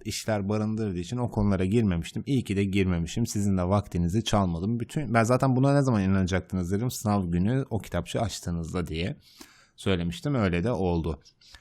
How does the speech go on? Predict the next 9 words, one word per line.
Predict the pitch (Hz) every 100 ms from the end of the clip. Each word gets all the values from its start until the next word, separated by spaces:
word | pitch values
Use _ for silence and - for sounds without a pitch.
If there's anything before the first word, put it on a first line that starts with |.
| _ _ _ _ _ -
Bütün | 139 -
yıl | 185 170 147
boyunca | 147 139 151
hep | 151
sayısal | - 131 143 135
sorulardan | 139 123 123 123 131
sizi | 127 120
uzak | 123 110 127 -
tuttum. | - - 101